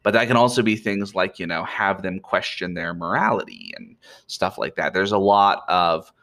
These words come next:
room for discomfort for player characters that, um, I think makes for exciting and interesting narrative and exciting and interesting sessions and gets everybody, um,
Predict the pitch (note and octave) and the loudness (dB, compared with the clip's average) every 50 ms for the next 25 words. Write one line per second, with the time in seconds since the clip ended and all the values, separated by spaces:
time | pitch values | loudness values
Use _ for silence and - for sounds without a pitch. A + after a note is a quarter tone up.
0 | _ _ _ _ - F2+ F#2 G2+ G#2+ G#2 G#2 G#2 G2+ G2 F#2 F2+ - - - - | _ _ _ _ -14 -4 0 2 2 2 2 0 0 -2 -4 -6 -8 -10 -12 -12
1 | - G2 E2+ E2 E2+ E2+ D#2+ D#2 - - F#2 - G2 F2+ - - - - - F#2 | -8 -6 -6 -4 -4 -4 -4 -4 -6 -8 -8 -6 -6 -6 -6 -8 -6 -4 -4 -4
2 | F#2+ - - F2+ D#2 - - - - _ - D#2+ D#2+ D#2+ D#2+ D#2 - - - F2+ | -4 -4 -6 -6 -6 -6 -6 -12 -20 _ -8 -6 -4 -4 -4 -4 -6 -6 -4 -4
3 | D#2 D#2 E2 - - F#2 F2 F#2+ F#2+ - _ - - - - - - - - - | -2 -2 -4 -4 -2 0 2 2 0 -2 _ -14 -14 -14 -12 -12 -12 -8 -2 -2
4 | E2+ - - - D#2+ E2 D#2+ D2+ D2 - - - _ _ - - - - - - | 0 0 0 -2 -2 -2 0 -2 -4 -4 -8 -16 _ _ -20 -20 -20 -18 -6 -4
5 | G#2 G#2 F#2 D#2+ - - F#2 F#2+ F#2+ G2 G2+ G2 - - - - - - - - | -2 -2 -2 -4 -4 -4 -4 0 2 2 2 2 0 -4 -4 -4 -6 -4 -4 -2
6 | F2 D#2+ D#2 D2 C2 B1 - - - - _ - - _ - - - - - - | 0 2 2 2 0 -2 -4 -6 -10 -20 _ -20 -16 _ -8 -6 -4 -2 0 0
7 | - F#2 F#2+ F2+ F2+ F2 F2 E2+ E2+ C#2 A#1 E2 E2 - - F#2+ F#2 - - F2 | 2 2 2 2 0 0 -2 -2 -4 -4 -4 -4 -4 -4 -6 -6 -6 -6 -8 -6
8 | - - - - E2+ E2 E2 E2 E2+ - - - E2 F2 E2+ E2+ F2 F2+ F2+ F2 | -6 -6 -6 -6 -6 -6 -6 -6 -8 -8 -10 -10 -8 -6 -2 0 0 2 2 2
9 | E2+ E2 D#2+ E2 - - - - D2 C#2+ - - - - F2 E2+ E2+ E2+ E2 D#2 | 2 0 0 -2 -2 -6 -8 -6 -6 -6 -6 -6 -2 0 0 0 0 -2 -2 -4
10 | E2 F2 - - - - D2 D2+ - - - E2 E2 - - F#2+ E2 D2 D2+ D2+ | -4 -4 -6 -8 -8 -8 -8 -6 -4 -2 -2 0 0 -2 -4 -4 -4 -4 -6 -6
11 | C2+ - - - - - - _ - - - - - _ - G2 - - - F2 | -8 -10 -10 -10 -12 -14 -16 _ -20 -20 -20 -20 -20 _ -4 -4 -2 0 0 0
12 | F2 F2 F#2 F2+ - E2+ D#2+ D#2 D#2+ D2+ D#2 D2 - - - D#2+ - - - D2 | 0 0 -2 -2 0 0 0 2 0 -2 -2 -4 -4 -4 -4 -2 -2 -2 -4 -4
13 | - - G#2+ | -6 -10 -12